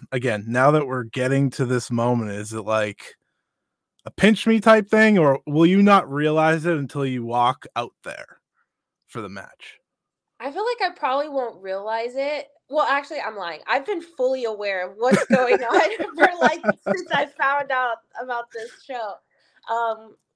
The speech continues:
Speaker 2: it's, this has been, like, it's so cliche to say, especially in wrestling, but it's really been, like, a dream of mine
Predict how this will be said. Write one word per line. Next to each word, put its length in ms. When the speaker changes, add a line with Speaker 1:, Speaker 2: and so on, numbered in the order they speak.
Speaker 2:
it's, 160
this 180
has 120
been, 240
like, 380
it's 180
so 160
cliche 380
to 60
say, 160
especially 300
in 40
wrestling, 300
but 120
it's 120
really 220
been, 180
like, 180
a 60
dream 400
of 160
mine 380